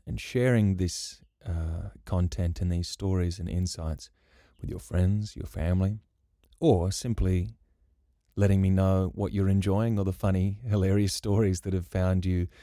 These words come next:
whilst you've been listening. One reader, or one listener, sorry, was listening to a story through a Bluetooth speaker on, uh, recently, and they had it on in the shower,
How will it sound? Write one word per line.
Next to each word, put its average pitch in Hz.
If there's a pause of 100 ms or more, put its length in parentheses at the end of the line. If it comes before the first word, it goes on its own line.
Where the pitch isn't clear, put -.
(420)
whilst 87
you've 85
been 87
listening. 82 (920)
One 101
reader, 90 (520)
or -
one 92
listener, 95
sorry, 85
was 90
listening 92
to 90
a 87
story 90 (500)
through 92
a 87
Bluetooth 92
speaker 87 (100)
on, 87
uh, 87 (180)
recently, 98
and 98
they 92
had 95
it 90
on 90
in 90
the 82
shower, 85